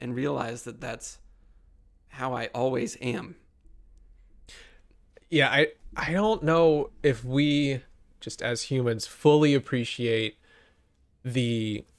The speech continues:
Speaker 2: the magnitude of, of that connection to other things. It's, it, it is a, a portal to a completely different reality than where you are. You, if you're sitting there with someone else or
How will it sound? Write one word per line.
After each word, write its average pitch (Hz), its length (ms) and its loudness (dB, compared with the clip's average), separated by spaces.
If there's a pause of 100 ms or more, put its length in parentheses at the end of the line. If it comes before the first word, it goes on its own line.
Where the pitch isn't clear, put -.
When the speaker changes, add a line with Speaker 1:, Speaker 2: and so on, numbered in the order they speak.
Speaker 2:
the 131 220 -6
magnitude 160 840 4
of, 127 320 -2
of 123 280 0
that 147 260 4
connection 143 580 0
to 135 160 -2
other 123 220 0
things. - 720 -8
It's, - 640 -8 (440)
it, 127 220 -4
it 139 120 0
is 131 140 2
a, 123 220 2 (480)
a 127 60 -4
portal 185 580 2
to 147 360 0
a 135 120 0
completely 151 600 -4
different 135 560 -2 (1300)
reality 135 600 4
than 123 160 2
where 123 140 6
you 117 220 0
are. 107 340 0
You, 117 220 -6 (280)
if 120 160 -10
you're 139 180 4
sitting 139 300 2
there 135 160 4
with 135 520 0
someone 123 420 0
else 131 380 4
or 117 160 -4